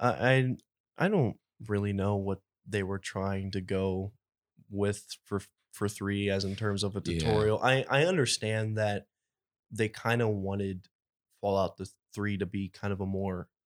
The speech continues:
Speaker 1: central plot line, and it's just, you know, you're looking for your dad whenever you get out of there, and you, they wanted the player to experience a little bit of what vault life is like, but no one fucking cares.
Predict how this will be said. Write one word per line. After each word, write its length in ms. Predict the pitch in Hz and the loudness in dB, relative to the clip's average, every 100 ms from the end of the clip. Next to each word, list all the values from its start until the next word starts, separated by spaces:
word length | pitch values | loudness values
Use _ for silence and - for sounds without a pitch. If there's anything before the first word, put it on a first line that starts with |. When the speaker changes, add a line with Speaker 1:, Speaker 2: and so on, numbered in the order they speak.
| - | -4
Speaker 1:
central 540 | - - 95 - 95 | 0 2 0 -2 -6
plot 340 | - 95 95 | -2 -2 0
line, 280 | 101 98 95 | -2 -2 -2
and 140 | 92 92 | -4 -6
it's 140 | 85 | -6
just, 280 | - 87 - _ _ _ - | -4 -4 -6 _ _ _ -10
you 60 | 87 | -8
know, 100 | - - | -6 -2
you're 100 | 104 | 2
looking 260 | 113 107 | 2 0
for 100 | 110 | -4
your 140 | 107 104 | -4 -2
dad 380 | 95 95 98 | -2 0 0
whenever 240 | 90 92 92 | -2 -6 -6
you 120 | 92 | -6
get 140 | 92 | -4
out 100 | 90 | -2
of 120 | 92 90 | -2 -2
there, 160 | 98 | 0
and 100 | 98 | 0
you, 160 | 101 95 _ _ _ _ _ - | 0 -2 _ _ _ _ _ -4
they 260 | 113 120 | 6 8
wanted 720 | 120 120 131 135 135 120 95 104 | 8 6 8 8 8 4 -2 0
the 80 | 107 | 0
player 420 | - 101 104 104 | 0 0 2 0
to 440 | 101 - 95 90 - - | -2 -4 -2 -4 -10 -8
experience 760 | - - 98 98 98 98 95 | -6 -4 -2 0 0 0 0
a 60 | 92 | 0
little 240 | 95 98 | 0 0
bit 240 | 95 92 - | 0 -2 -6
of 200 | 98 98 | -10 -4
what 240 | 92 101 - | -2 -2 -4
vault 420 | 101 95 92 - | -6 0 0 0
life 340 | 95 101 98 | 0 0 -2
is 120 | 95 92 | -4 -4
like, 420 | 92 98 110 - _ _ _ _ _ _ _ _ _ | 0 0 0 -4 _ _ _ _ _ _ _ _ _
but 340 | - 104 98 - - - _ _ - | 4 6 6 0 -20 -20 _ _ -4
no 460 | 110 110 107 107 | -2 0 2 2
one 680 | 113 113 110 107 104 101 98 95 | 2 2 0 0 0 -2 -6 -10
fucking 600 | - 95 101 - 98 95 | -8 -6 -6 -6 -8 -8
cares. 760 | - 95 98 117 151 175 - | -6 -4 -2 -2 -2 -4 -8